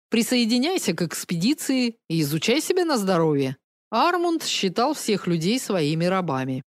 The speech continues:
Еле сдержал гримасу ненависти. Не хотите выпить?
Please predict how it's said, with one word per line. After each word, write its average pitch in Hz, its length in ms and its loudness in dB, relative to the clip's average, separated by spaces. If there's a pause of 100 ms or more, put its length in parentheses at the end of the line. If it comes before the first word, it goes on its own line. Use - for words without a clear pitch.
Еле 196 380 2
сдержал 240 600 0
гримасу 156 580 -2
ненависти. 135 680 -2 (580)
Не 180 140 0
хотите 339 460 0
выпить? 147 480 -2